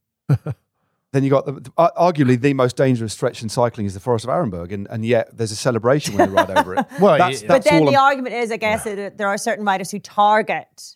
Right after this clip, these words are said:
Speaker 2: Yes.
Speaker 1: those races, and they don't necessarily then mix very well with the Grand Tour contenders. You know,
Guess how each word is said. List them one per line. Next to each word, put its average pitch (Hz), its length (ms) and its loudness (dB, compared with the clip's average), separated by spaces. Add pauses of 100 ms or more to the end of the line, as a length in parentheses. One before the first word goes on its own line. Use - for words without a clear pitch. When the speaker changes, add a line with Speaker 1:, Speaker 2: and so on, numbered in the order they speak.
Speaker 2:
Yes. - 420 -8
Speaker 1:
those 208 240 2
races, 175 640 -6
and 190 120 -2
they 202 140 0
don't 202 260 -4
necessarily 190 760 -2
then 180 540 -4
mix - 280 -6
very 185 200 0
well 175 260 0
with - 140 -12
the 180 60 -10
Grand 170 300 -4
Tour 185 140 -4
contenders. 147 600 -12
You 151 60 -20
know, 160 160 -10